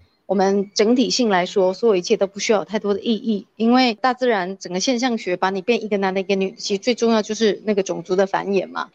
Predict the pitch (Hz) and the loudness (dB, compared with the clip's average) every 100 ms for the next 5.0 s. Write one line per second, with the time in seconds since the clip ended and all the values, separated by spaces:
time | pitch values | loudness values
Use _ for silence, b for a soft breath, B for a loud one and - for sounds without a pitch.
0 | - 277 254 214 220 339 269 196 202 214 | -2 2 2 0 2 2 4 2 0 -2
1 | 202 180 202 233 170 - 143 _ 294 254 | -2 -6 -4 -2 -2 -4 -16 _ 2 2
2 | 339 226 233 285 254 202 202 202 226 269 | 0 -6 -2 -2 0 0 0 0 0 0
3 | 254 262 240 240 226 226 226 226 220 226 | 0 -2 -2 2 0 0 0 0 0 0
4 | 233 233 240 196 208 196 185 170 180 - | 0 2 2 2 0 -2 -4 -2 0 -2